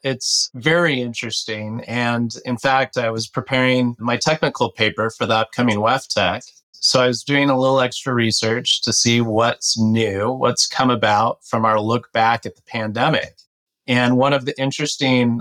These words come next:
articles that I found, uh, was from Lysol, great maker of disinfectants, hard surface disinfectants,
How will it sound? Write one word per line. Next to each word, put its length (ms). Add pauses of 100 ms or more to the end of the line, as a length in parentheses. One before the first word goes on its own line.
articles 600
that 100
I 100
found, 640 (540)
uh, 240
was 160
from 200
Lysol, 580 (400)
great 260
maker 300
of 140
disinfectants, 1080 (260)
hard 360
surface 400
disinfectants, 1080